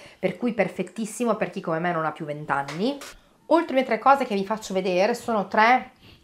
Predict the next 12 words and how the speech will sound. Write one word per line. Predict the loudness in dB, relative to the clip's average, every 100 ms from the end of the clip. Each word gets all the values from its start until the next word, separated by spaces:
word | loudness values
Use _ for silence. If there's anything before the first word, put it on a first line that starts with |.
| _ _ -18 -10
prodotti | 0 2 2 -2 -2 0 0 0 -6 -20 -4
che | 4
mi | 6
sono | 6 2
stati | 0 -2 -2
inviati | 0 4 4 4 0
da | 6 8 8 4
comunque | -6 -4 -2 0
la |
farmacia | 0 -2 -2 -2
del | -4
castello | -6 -6 4 4 4 0 -2 -2